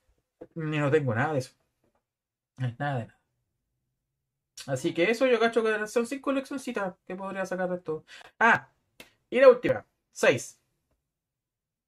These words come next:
Pero eso tiene que ver con lo que hablamos de la Eternity.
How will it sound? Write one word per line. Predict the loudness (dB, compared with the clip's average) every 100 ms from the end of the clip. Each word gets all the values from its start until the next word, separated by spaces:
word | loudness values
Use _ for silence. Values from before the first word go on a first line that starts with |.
| -20 -4
Pero | 0 2
eso | 0
tiene | 0 2
que | 2
ver | 2
con | 2 2
lo | 2
que |
hablamos | 2 2 2 2
de |
la | 0
Eternity. | -2 -4 -6 -10